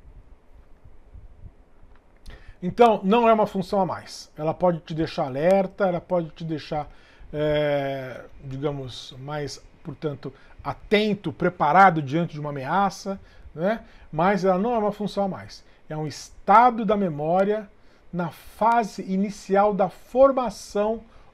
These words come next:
ou da evocação de uma lembrança, ou de um reconhecimento, como pode ser também.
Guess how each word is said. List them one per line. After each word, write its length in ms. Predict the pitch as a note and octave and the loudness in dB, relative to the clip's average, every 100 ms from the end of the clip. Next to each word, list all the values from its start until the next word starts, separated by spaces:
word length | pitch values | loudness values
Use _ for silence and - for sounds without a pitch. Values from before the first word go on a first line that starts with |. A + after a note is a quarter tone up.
| _ | _
ou 160 | F#3+ | -2
da 260 | F#3 F#3 F#3 - | 2 0 0 -4
evocação 1120 | G3+ A#3 F#3 G3+ G#3+ - F#3+ - - D#3+ E3+ E3+ - - - | -2 -2 -2 -4 -4 -2 -6 -6 -10 -8 -8 -10 -20 -20 -16
de 120 | C3 | -8
uma 120 | D#3+ | -6
lembrança, 580 | D#3+ C#3 A2 G#2 - - - - - | -6 -6 -12 -16 -18 -18 -20 -20 -18
ou 240 | C3+ D3 E3 | -6 -4 -4
de 140 | C#3+ | -4
um 60 | E3 | -4
reconhecimento, 760 | D3+ D#3 E3 - D#3 C3+ C3 | -6 -6 -10 -8 -12 -12 -14
como 140 | C#3+ C#3 | -16 -14
pode 260 | - C3+ | -12 -12
ser 140 | - C#3+ | -16 -20
também. 260 | - - | -20 -20